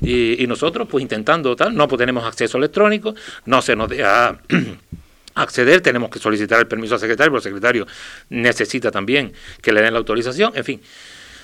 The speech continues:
un auténtico desastre. Y ya digo, dos motivos, miedo a, a que metamos las narices donde no quieren que las metamos,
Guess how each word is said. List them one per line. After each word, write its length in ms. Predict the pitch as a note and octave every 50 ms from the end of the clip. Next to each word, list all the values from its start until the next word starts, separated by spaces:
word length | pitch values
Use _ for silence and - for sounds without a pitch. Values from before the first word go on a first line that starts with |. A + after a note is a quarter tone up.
| - _ -
un 140 | D3 D3 C3+
auténtico 380 | A#2 - A#2 G#2+ A#2 G#2 G#2
desastre. 480 | G2+ G2 - B2+ B2+ - - - - - _ _ _
Y 180 | - B2+ B2 B2
ya 120 | C3+ B2+
digo, 280 | A#2 A2+ G#2 G2+ G2+ G#2
dos 240 | G2+ G#2 G#2+ C#3 C3+
motivos, 360 | C3 B2 G2 G#2+ G2 G2+ G2+ G#2
miedo 420 | C3 D#3 F3 E3+ D3+ C3 A2 G#2+
a, 260 | A2 G#2 A2 G#2+ G#2+
a 80 | G#2+ G2
que 180 | G2 G#2 G#2 G2+
metamos 340 | G2+ G#2 G2+ C3 B2+ C3
las 100 | A#2+ B2
narices 320 | A#2 A2+ A#2+ A2+ G#2+ G#2+ G2
donde 360 | G#2 G#2 G2 G2 G#2 G2 F#2+
no 140 | G#2+ A2 G#2
quieren 200 | - A2+ G#2 G#2
que 80 | - G#2
las 100 | G#2 G#2+
metamos, 380 | G#2+ G#2+ D3 D3+ E3+ G#3+ B3+